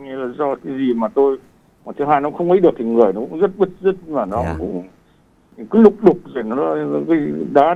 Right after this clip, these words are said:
Speaker 1: thung đụng nia. Tóm
Speaker 2: À.
Speaker 1: lại là
Speaker 2: Đấy là anh đấy hả?
Speaker 1: Vâng,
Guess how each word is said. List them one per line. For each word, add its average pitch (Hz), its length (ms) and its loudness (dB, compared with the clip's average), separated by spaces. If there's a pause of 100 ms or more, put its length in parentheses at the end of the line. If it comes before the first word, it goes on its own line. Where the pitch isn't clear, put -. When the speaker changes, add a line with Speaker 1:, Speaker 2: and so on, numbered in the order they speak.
Speaker 1:
thung 185 240 -2
đụng 151 240 0
nia. 196 160 6 (320)
Tóm - 100 -14
Speaker 2:
À. 95 80 -6
Speaker 1:
lại 80 260 -6
là 64 60 -20 (760)
Speaker 2:
Đấy 110 140 2
là 165 100 4
anh 151 220 4
đấy 156 100 6
hả? 123 160 4 (460)
Speaker 1:
Vâng, 117 360 0